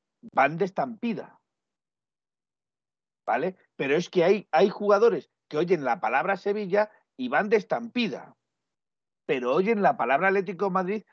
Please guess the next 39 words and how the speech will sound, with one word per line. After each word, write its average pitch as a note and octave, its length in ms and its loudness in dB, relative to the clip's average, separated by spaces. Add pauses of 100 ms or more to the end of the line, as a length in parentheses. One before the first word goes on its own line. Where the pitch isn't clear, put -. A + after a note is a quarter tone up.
(180)
y D3 80 -2
parece D#3+ 400 0
que G3+ 80 -2
a F#3 60 2
nosotros F#3 380 -4
nos D#3 160 -2
crecen E3 320 -4
los D3+ 160 -2
enanos. E2 360 -14 (2750)
Yo F#3+ 260 2
esas F#3+ 200 -2
cosas F3 280 -2
no D#3 120 -8
las C3+ 100 -6
entiendo. F#2+ 440 -8
O - 300 -20
sea, A2+ 400 2
¿qué C#3 140 2
diferencia B2+ 680 2
hay B2+ 160 4
entre A#2+ 360 2 (180)
el C3+ 160 4
cuerpo C#3 360 2
directivo C3 460 -2
del B2 140 -2
Real B2+ 160 0
Madrid, C3 340 0 (200)
el B2 140 0
cuerpo C#3 280 2
directivo C3+ 400 2
del B2+ 120 2
Atlético B2+ 260 -2
de C3+ 60 0
Madrid? C3+ 120 -6 (240)
Porque B2 300 -4
si D#3 180 0
es F#3+ 120 0
solo G#3 220 6
dinero, G3+ 500 2